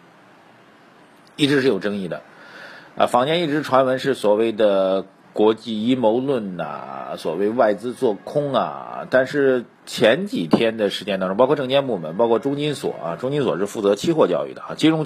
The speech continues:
股指期货交易的，呃，所以他们的反馈信息呢，直接的反馈信息说是没有所谓的阴谋，没有所谓的真正的这个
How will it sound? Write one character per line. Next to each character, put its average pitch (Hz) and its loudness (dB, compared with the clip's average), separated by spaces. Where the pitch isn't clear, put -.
股 156 2
指 107 -4
期 117 -6
货 110 4
交 80 2
易 71 -8
的， - -16
呃， - -2
所 151 6
以 143 2
他 220 -2
们 233 0
的 120 2
反 82 -2
馈 113 0
信 110 -4
息 117 -6
呢， 90 0
直 127 0
接 160 4
的 147 2
反 85 -6
馈 104 -4
信 110 -4
息 120 -2
说 127 0
是 117 -4
没 92 -2
有 92 4
所 73 -4
谓 85 -4
的 85 -4
阴 92 -4
谋， 82 -8
没 104 2
有 139 4
所 98 -6
谓 90 -4
的 82 -4
真 110 -4
正 101 -4
的 71 -8
这 82 -6
个 73 -10